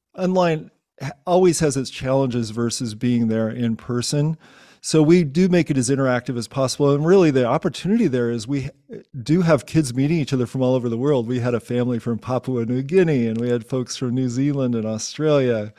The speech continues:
and Thailand and Europe and Romania and just, um,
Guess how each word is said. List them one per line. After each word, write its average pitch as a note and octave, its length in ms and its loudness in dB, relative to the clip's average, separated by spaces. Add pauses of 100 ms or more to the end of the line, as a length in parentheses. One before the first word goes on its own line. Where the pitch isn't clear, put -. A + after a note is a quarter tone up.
(420)
and A2+ 220 -4
Thailand B2+ 720 0
and A2 560 -6
Europe C3 640 0
and A2 440 -8 (580)
Romania C#3+ 720 2
and A2 180 -6
just, C3+ 320 -2
um, A#2+ 380 0